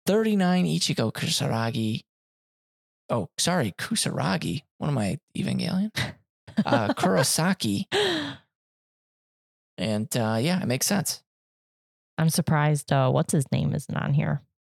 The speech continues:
Speaker 2: Um, what's his name? Oh my God. What's his name?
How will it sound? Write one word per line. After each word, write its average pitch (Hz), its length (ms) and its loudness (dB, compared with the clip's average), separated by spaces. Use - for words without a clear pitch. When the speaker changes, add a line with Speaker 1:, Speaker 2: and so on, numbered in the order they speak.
Speaker 2:
Um, 135 460 2
what's 180 160 0
his 127 120 0
name? - 260 -2
Oh 185 120 0
my 247 100 4
God. 147 480 0
What's 220 160 -2
his 330 120 0
name? 131 320 2